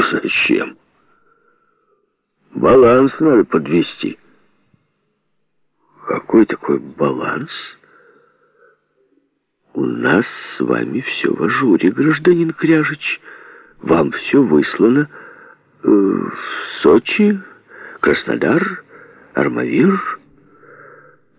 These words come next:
А остаток после получения последней вашей депеши в Лисянск. Вот вам последняя переводная квитанция.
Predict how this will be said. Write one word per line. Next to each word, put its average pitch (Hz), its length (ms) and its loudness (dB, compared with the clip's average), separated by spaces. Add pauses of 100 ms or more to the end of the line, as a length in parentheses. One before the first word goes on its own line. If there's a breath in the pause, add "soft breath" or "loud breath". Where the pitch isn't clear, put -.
(140)
А 143 260 4
остаток - 720 0
после - 340 0
получения 87 540 4
последней 78 720 0
вашей 67 340 0
депеши - 600 -4 (920 soft breath)
в - 100 -6
Лисянск. - 680 -4 (1500)
Вот 53 600 2
вам 165 200 2
последняя 143 680 2 (200)
переводная 90 580 2
квитанция. - 680 -4